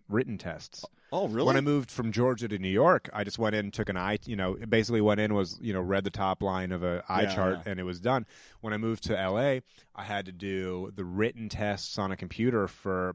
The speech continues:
Speaker 1: both my driver's license, and I have a motorcycle license, too, 'cause I used to ride a motorcycle in New York.
Speaker 2: Cool.
Speaker 1: And, um,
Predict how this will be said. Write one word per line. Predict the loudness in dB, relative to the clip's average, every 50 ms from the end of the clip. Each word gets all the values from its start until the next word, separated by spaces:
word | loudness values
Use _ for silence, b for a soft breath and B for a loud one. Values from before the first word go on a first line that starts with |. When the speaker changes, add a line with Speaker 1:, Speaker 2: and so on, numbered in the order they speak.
| 2
Speaker 1:
both | 4 6 6 6 4 0 -2
my | -2 0 0
driver's | 2 4 4 4 4 2 0 0
license, | 0 0 0 -2 -2 -2
and | -2 -2
I | 0 0
have | -2 -2 0
a | 2
motorcycle | 2 2 2 2 0 -2 -2 0 0
license, | -2 -2 -4 -4 -8 -12 -8
too, | -2 0 0 0 0
'cause | -2 -2
I | -2
used | -2 -2 -2
to | -2
ride | -2 0
a | 0
motorcycle | 0 0 0 0 -2 -4 -4 -4 -4
in | -4
New | 0 2
York. | 4 4
Speaker 2:
Cool. | 4 2 0 b b b b b b b b b
Speaker 1:
And, | -6 -4 -4 -2 -2 -2
um, | -2 -2 -2 -4 -6 -8 -10 -14